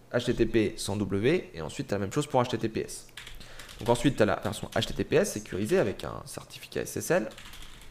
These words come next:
Hop. Voilà. Et ensuite, t'as le W H T T P S. Voilà. Donc en gros, là, t'as les deux versions H T T P et deux versions H T T P S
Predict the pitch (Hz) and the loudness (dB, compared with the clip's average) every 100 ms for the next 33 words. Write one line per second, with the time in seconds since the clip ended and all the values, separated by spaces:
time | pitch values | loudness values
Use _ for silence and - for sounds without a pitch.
0 | - - - - - - - - - 101 | -14 -14 -14 -14 -12 -14 -16 -10 4 6
1 | 156 - - - - - - - - - | 6 0 -12 -12 -12 -14 -16 -16 -12 -6
2 | - - - - - 101 139 - 156 - | -4 -4 -4 -4 0 2 2 0 -8 -6
3 | - 151 120 127 - - - - - - | -4 2 6 6 4 -6 -10 -10 -10 -12
4 | - - - - - - - - - - | -8 -6 -6 -8 -12 -18 -20 -20 -20 -20
5 | - - - - - - - - - - | -20 -18 -18 -18 -18 -18 -16 -16 -14 -16
6 | - - - - - - - 127 120 123 | -16 -18 -18 -16 -16 -10 -4 0 6 8
7 | 113 147 - 87 107 - 127 - - - | 8 6 4 -2 -2 0 -2 0 -4 -6
8 | - - - - - - - - - - | -12 -14 -16 -14 -14 -8 -8 -8 -10 -12
9 | - - 107 95 - - - - - 113 | -16 -4 0 0 -2 -14 -18 -16 -6 6
10 | 120 117 131 196 233 - - - - - | 8 12 12 12 10 -4 -18 -20 -20 -18
11 | - - - 127 127 107 107 143 170 165 | -18 -18 2 4 8 8 10 10 10 8
12 | 147 143 143 143 131 120 127 135 120 107 | 4 6 4 6 8 8 8 6 2 2
13 | 104 - 110 202 - - | 2 4 6 4 0 -6